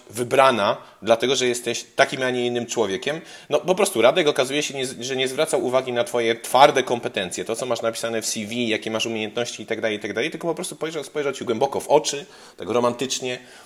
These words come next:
i powiedział: „Ty jesteś fajna osoba, chciałbym z tobą współpracować”, wszystkiego, co jest potrzebne, to się nauczymy po drodze, ale najważniejsze, że jesteś osobą, z którą fajnie by było po prostu, no,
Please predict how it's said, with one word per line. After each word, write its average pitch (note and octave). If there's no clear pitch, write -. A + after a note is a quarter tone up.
i D3
powiedział: C#3
„Ty C3
jesteś A2+
fajna D3+
osoba, A2
chciałbym C3+
z -
tobą C3
współpracować”, A2+
wszystkiego, F#3+
co D3+
jest A#2
potrzebne, A2+
to G#2
się -
nauczymy E3
po D3+
drodze, C3
ale A2+
najważniejsze, B2+
że A#2+
jesteś A2+
osobą, A2+
z A2
którą G#2
fajnie A#2
by G#2
było G#2
po F#2+
prostu, G2
no, A2